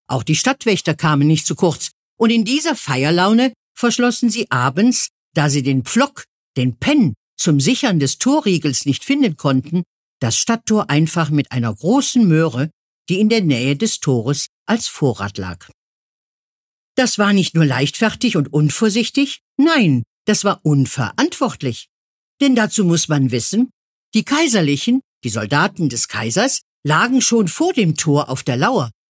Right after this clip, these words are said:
und warteten nur auf die passende Gelegenheit, Gangelt zu überfallen. Es sollte aus Rache sein, weil einer von ihren Soldaten am Vortag zu Tode gekommen war.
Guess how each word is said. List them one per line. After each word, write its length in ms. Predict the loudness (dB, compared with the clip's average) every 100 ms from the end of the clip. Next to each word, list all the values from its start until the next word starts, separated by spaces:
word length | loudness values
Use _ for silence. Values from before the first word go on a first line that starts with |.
| _
und 220 | 0 2
warteten 500 | 0 -2 -4 -4 0
nur 280 | 2 0 0
auf 160 | -4 -4
die 100 | -6
passende 480 | -2 -4 -2 -2 -2
Gelegenheit, 720 | -2 -4 -4 -4 -4 -6 -8 _ _ -2
Gangelt 480 | 0 0 -2 -6 -6
zu 200 | -6 -4
überfallen. 640 | -4 -4 -4 -6 -8 -10 -20 _ _ _ _ _ _ _
Es 160 | -4 0
sollte 340 | 0 0 -2
aus 200 | -2 -2
Rache 280 | -2 -2 -2
sein, 320 | -2 -4 -6 -10 _ -6
weil 140 | -4
einer 360 | 0 0 2 0
von 200 | -2 -2
ihren 300 | 0 0 0
Soldaten 520 | -2 0 -2 -2 -4
am 160 | -4 0
Vortag 480 | 0 0 -2 -4
zu 120 | -6 -6
Tode 380 | -2 -2 -2
gekommen 480 | -8 -8 -6 -6 -6
war. 180 | -12